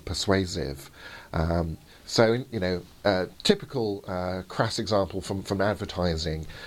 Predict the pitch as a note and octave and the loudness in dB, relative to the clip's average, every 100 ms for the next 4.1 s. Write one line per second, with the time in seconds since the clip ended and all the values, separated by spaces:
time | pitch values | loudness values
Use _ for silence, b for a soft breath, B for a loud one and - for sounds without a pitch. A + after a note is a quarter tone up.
0 | B - F2+ F2 - G2 G2 F#2 F#2 C3 | B 0 2 4 2 2 2 2 2 2
1 | A2 F#2 F2+ F#2+ F2+ G2 - - D#3+ D#3 | 2 -2 -2 0 -2 -4 -8 2 2 2
2 | B2+ G#2 F#2 - A#2+ F#2+ F#2+ F#2 - B | -2 -4 -6 -4 -2 -2 -2 -4 -8 B
3 | B B G2+ F#2 F#2+ F2+ F#2+ - - G2+ | B B -4 -4 -4 -4 -6 -4 0 0